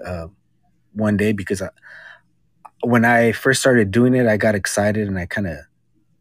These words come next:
probably went a little too hard, and I did feel, like, tendons flare up. Um, but then I kinda took a couple days off, and I'm like, "I, I gotta start from the beginning because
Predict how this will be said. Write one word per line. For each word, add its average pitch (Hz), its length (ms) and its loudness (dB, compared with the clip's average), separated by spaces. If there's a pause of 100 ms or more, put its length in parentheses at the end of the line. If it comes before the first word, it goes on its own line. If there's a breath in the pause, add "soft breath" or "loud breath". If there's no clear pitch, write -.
(240)
probably 120 220 2
went 117 200 2
a 117 40 2
little 110 200 0
too 131 220 2
hard, 135 380 4 (480 soft breath)
and 104 160 -4
I 95 40 -2
did 113 300 0
feel, 117 880 2 (400)
like, 87 180 -12 (220)
tendons 117 440 0
flare 90 340 -6
up. - 140 -10 (680)
Um, 92 420 -10 (360)
but 110 140 -4
then 120 120 4
I 117 120 4
kinda 113 360 0 (140)
took - 180 0
a 113 60 -6
couple 110 260 0
days 104 260 0
off, 107 260 0
and 92 120 -2
I'm 90 80 -6
like, 87 160 -10
"I, 87 140 -8
I 101 120 -4
gotta 92 180 -4
start 101 220 -6
from 101 140 -4
the 95 80 -2
beginning 139 580 2 (520 loud breath)
because 90 480 -6